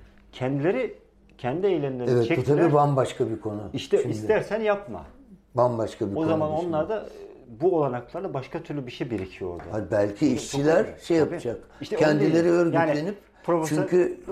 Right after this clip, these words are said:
Speaker 1: Tabii.
Speaker 2: para pul isteyen bir şey değil,
Speaker 1: Değil.
Speaker 2: e, internet yayını. E, belki kendileri
Speaker 1: Yani
Speaker 2: örgütlenecek.
Speaker 1: şöyle bir şeye dönüyor. E, gazeteciler haber seçerekten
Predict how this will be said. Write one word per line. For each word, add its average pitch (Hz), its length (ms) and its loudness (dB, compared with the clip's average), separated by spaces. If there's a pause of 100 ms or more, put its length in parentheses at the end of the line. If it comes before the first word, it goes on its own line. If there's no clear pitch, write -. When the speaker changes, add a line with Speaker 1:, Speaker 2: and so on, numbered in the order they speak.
Speaker 1:
Tabii. 139 200 -10
Speaker 2:
para 156 260 4
pul 170 180 2
isteyen 156 440 0
bir 147 40 -2
şey 160 280 2
değil, 131 240 -2
Speaker 1:
Değil. 120 240 -6 (140)
Speaker 2:
e, 120 340 0
internet 123 540 -2
yayını. 123 440 -2 (720)
E, 127 280 -4
belki 131 340 2
kendileri 170 320 2
Speaker 1:
Yani 240 140 4
Speaker 2:
örgütlenecek. 156 400 2
Speaker 1:
şöyle 175 240 0
bir 113 40 -4
şeye 180 300 2
dönüyor. 135 340 -4 (680)
E, 113 160 -6 (840)
gazeteciler 151 640 -2 (180)
haber 120 320 -2
seçerekten 131 840 -6